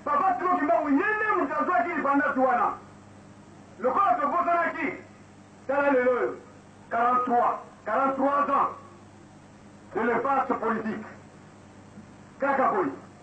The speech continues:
Ndenge moko na bana Israel, lokola bakokaki kondima mibeko wana epesamaki ba-, bango te. Balingaki kolanda maye, batelaki bango te. Basalaki quarante ans na désert.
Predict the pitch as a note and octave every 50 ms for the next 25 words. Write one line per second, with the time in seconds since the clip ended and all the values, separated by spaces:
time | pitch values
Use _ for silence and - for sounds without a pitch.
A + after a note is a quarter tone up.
0 | - - - - - - - - F#3+ B3 D4 F#4+ G4 G4 G4 G4 F#4+ - - F#4
1 | F4+ E4+ E4+ F4+ F4+ E4+ E4 D4+ - C#4+ C#4+ C#4 - C#4 C#4 B3+ A3+ A#3+ C#4+ C#4
2 | - - - A#4+ - G#4+ G4 E4+ D#4 D4+ D#4+ D#4 D4 F4 F#4 F#4+ F4+ D#4+ D4+ C#4
3 | C#4 C4 C4+ C4+ C4 C#4 C#4 - F4+ F4+ D4 D4 D4 D#4+ E4 D#4 D#4 D4+ C#4 C4
4 | - C#4 C#4+ - C#4+ C#4+ C#4+ C#4+ C4+ C#4 D4+ C#4+ C4+ A#3 A3+ A3+ A3+ A#3+ B3 C4+
5 | C4+ C4 C4 G3+ - - - - - - - - - - - - - - - -
6 | - - - A#3+ C4+ C4+ C#4+ D4 F4 F#4+ F#4+ F#4+ E4+ D#4 D4+ D4 C#4+ C#4 C#4+ C#4+
7 | C4+ C4+ C#4+ C#4+ C#4 C#4 D4+ C#4+ C4+ C4+ C4 C4 C4 F4 F4+ F4+ F4 F4 F4+ -
8 | D4+ C#4+ C#4 - D#4 - D#4+ D4+ B3+ - - - - - - - - - - -
9 | - - - - G#3 A3 A3 - C#4 C4+ C4 C4 C4+ C#4 - B3 A3+ A#3 A#3+ A#3+
10 | A#3 - A#3+ A3+ G#3+ F#3+ F3+ F3+ F3+ F3+ F3+ G3 F#3 E3 -